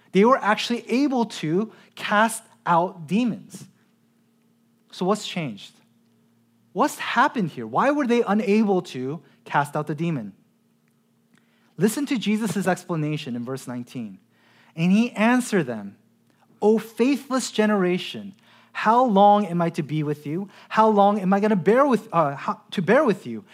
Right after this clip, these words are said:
Bring him to me." How does Jesus explain the failure of the disciples? Faithlessness. Now, commentators are kind of debating, who is Jesus referring to when he calls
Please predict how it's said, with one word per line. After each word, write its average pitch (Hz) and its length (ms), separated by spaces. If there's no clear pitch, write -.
Bring 214 280
him 123 400
to 120 140
me." 101 280
How 175 120
does 175 160
Jesus 170 240
explain 131 540
the 143 60
failure 156 340
of 143 60
the 139 80
disciples? 123 640
Faithlessness. - 1000
Now, 180 140
commentators 214 640
are 180 200
kind 196 200
of 165 80
debating, 170 520
who 302 220
is 330 180
Jesus 220 360
referring 202 500
to 180 160
when 165 160
he 180 80
calls 220 480